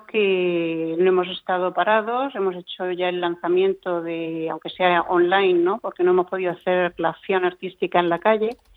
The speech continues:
eh, pero hemos hecho ya el lanzamiento de Puentes,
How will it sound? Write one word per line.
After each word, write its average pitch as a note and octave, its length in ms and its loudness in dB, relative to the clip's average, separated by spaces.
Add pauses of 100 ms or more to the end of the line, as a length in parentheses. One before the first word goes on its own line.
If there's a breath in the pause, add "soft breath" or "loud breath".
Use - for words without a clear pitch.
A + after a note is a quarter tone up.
(500 loud breath)
eh, F#3 520 4
pero F3+ 280 2
hemos F3+ 220 -2
hecho - 160 -18
ya F#3+ 100 -4
el F#3 80 -6
lanzamiento F#3+ 580 0
de A3 140 -6
Puentes, F#3 500 -4